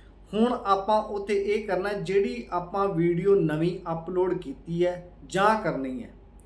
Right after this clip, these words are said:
ਧਿਆਨ ਨਾਲ ਸੁਣਿਓ, ਜਿਹੜੀ ਵੀਡੀਓ ਆਪਾਂ ਨਵੀਂ ਅਪਲੋਡ ਕੀਤੀ ਹੈ ਜਾਂ ਕਰਨੀ ਹੈ, ਆਪਾਂ ਉਹਦੇ 'ਤੇ ਆ ਜਾਣਾ ਹੈ। ਉਹਨੂੰ ਆਪਾਂ ਖੋਲ੍ਹਣਾ ਹੈ,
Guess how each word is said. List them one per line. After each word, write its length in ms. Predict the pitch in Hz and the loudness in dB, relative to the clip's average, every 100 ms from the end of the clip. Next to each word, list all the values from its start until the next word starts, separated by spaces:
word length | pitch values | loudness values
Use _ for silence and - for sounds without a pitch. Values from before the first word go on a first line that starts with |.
| - - - | -20 -16 -4
ਧਿਆਨ 220 | 160 151 | -2 0
ਨਾਲ 120 | 160 | -2
ਸੁਣਿਓ, 320 | 165 160 170 170 - - - | -2 -2 -2 -4 -16 -20 -4
ਜਿਹੜੀ 280 | 165 214 226 | 0 0 0
ਵੀਡੀਓ 360 | 185 180 196 190 | -4 4 4 4
ਆਪਾਂ 280 | 165 185 175 | 0 0 0
ਨਵੀਂ 280 | 156 165 170 - | 2 2 0 -4
ਅਪਲੋਡ 400 | 147 160 175 185 | -6 0 0 0
ਕੀਤੀ 420 | 180 135 - 180 180 | -2 -10 -8 -2 0
ਹੈ 100 | 180 180 - - | -2 -6 -18 -12
ਜਾਂ 220 | 151 185 196 | 0 2 2
ਕਰਨੀ 360 | 170 156 165 185 | 0 2 2 0
ਹੈ, 120 | 190 - - - - | -4 -8 -18 -16 -6
ਆਪਾਂ 260 | 170 202 | -4 0
ਉਹਦੇ 380 | 202 - 208 220 | -2 -2 0 0
'ਤੇ 160 | 214 175 | 2 2
ਆ 100 | 131 | 0
ਜਾਣਾ 200 | 127 113 | -2 -8
ਹੈ। 100 | - - - - | -12 -18 -20 -10
ਉਹਨੂੰ 200 | 180 196 | -4 2
ਆਪਾਂ 220 | 196 185 180 | 2 2 0
ਖੋਲ੍ਹਣਾ 360 | 165 165 196 | 2 0 2
ਹੈ, 220 | 196 - | -2 -4